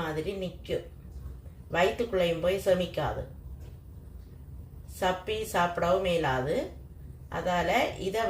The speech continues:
வந்து நான் புடுங்கிடுறேன். அதுக்கு பிறகு இதுல ஒரு சின்ன பிளாஸ்டிக் மாதிரி ஒரு சின்ன ஒரு இதழ்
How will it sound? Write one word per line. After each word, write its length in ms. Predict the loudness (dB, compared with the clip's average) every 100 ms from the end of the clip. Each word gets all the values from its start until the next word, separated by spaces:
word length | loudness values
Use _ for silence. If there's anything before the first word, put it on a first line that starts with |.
| 2
வந்து 320 | 0 0 0 0 -2
நான் 200 | -2 -2 -4 -12 -16 -4
புடுங்கிடுறேன். 600 | 4 4 4 0 -4 -8 -12 -12 -12 -14 -14 -14 -14 -14 -8 -2
அதுக்கு 240 | 2 2 2 2
பிறகு 340 | 4 2 2 0 0
இதுல 300 | 0 4 6 8
ஒரு 160 | 4 0 -4 -14 -16 -16 -14 -6
சின்ன 280 | -4 -2 0 6
பிளாஸ்டிக் 600 | 6 6 2 -2 -4 -4 -4
மாதிரி 400 | 0 0 0 -4 -6 -14 -16 -14 -14 -16 -2 0
ஒரு 100 | 0 0
சின்ன 180 | -2 2 2
ஒரு 100 | 2 6
இதழ் 240 | 8 8